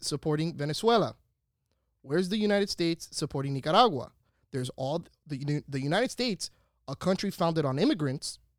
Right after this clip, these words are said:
You know, all these people are here, and there, there's people looking now at Cuba and saying, "Hey, you know, that's what we've been going through." So it would be unfair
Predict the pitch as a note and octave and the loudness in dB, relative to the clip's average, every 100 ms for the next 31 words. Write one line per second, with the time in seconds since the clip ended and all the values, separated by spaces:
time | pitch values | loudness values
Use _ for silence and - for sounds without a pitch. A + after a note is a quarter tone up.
0 | _ _ _ _ _ _ _ _ _ _ | _ _ _ _ _ _ _ _ _ _
1 | C#3 C#3 E3 - _ _ _ _ _ _ | -4 -2 -2 -4 _ _ _ _ _ _
2 | _ - D3 F3+ G#3+ - B3 G#3+ G3 A3+ | _ -2 2 2 0 -2 0 4 4 2
3 | C4 A3+ - C#3+ D3+ A3 A3+ - - D#3 | 0 -2 -2 0 2 2 2 -4 -8 -4
4 | E3+ - _ _ _ _ - G3 A#3+ F#3+ | -4 -6 _ _ _ _ -6 -4 2 6
5 | G3 G#3+ G#3 F#3 F3+ A#3 - _ _ - | 6 4 2 4 4 0 -4 _ _ -8
6 | D3+ A#3 D4 A3+ E3 F3 F3 A3 D#4 D3+ | -6 -2 0 0 -2 -2 -2 -2 -4 -6
7 | _ _ C#3 E3+ G#3+ - _ - - B3 | _ _ -8 -2 0 -2 _ -8 -4 -2
8 | G3+ F4 C#4 C#3+ C3 A#2+ A#2+ G#2+ _ _ | 0 0 0 -2 -2 -6 -10 -14 _ _
9 | _ _ _ _ - D#3+ - _ F3 F3 | _ _ _ _ -2 0 0 _ 2 4
10 | E3 E3 G#3 F#3 F#3 - - C4 F3 C3+ | 4 2 0 2 2 -2 0 2 2 0